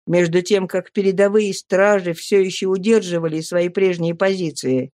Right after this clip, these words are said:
когда они дальше заметили, что враги с обнажёнными мечами стоят уже у стенных люков, что возвышающиеся над городом горы засверкали блеском оружий, а стрелы арабских стрелков готовы каждую минуту слететь с луков,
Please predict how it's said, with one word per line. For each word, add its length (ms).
когда 360
они 180
дальше 380
заметили, 560
что 200
враги 380
с 100
обнажёнными 1000
мечами 520
стоят 500
уже 280
у 80
стенных 560
люков, 640
что 200
возвышающиеся 1160
над 220
городом 580
горы 380
засверкали 800
блеском 520
оружий, 640
а 120
стрелы 460
арабских 640
стрелков 800
готовы 420
каждую 460
минуту 400
слететь 560
с 100
луков, 520